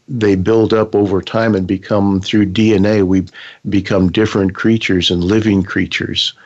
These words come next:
Um, it's, uh, it's, it's a, a lot more complicated than what I'm describing, and it may sound simplistic with this way, but that's the way I need to,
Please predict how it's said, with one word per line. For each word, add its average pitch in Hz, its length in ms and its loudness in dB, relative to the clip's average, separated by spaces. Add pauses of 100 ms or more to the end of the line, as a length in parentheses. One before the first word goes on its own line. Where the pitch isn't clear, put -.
(420)
Um, 92 520 -2 (680)
it's, 135 400 0
uh, 127 240 2 (100)
it's, - 320 0 (100)
it's - 400 0 (280)
a, 113 80 -4
a 127 260 -2
lot 160 220 2
more 151 160 2
complicated 123 640 0
than 107 160 0
what 107 120 2
I'm 104 160 0
describing, 110 680 0 (320)
and 104 260 2
it 110 140 2
may 120 180 4
sound 110 300 0
simplistic 104 640 -2
with 95 140 0
this 113 240 0
way, 104 160 4
but 92 180 0
that's 147 260 0
the 127 60 0
way 104 200 4
I 98 40 2
need 101 220 2
to, 85 180 -4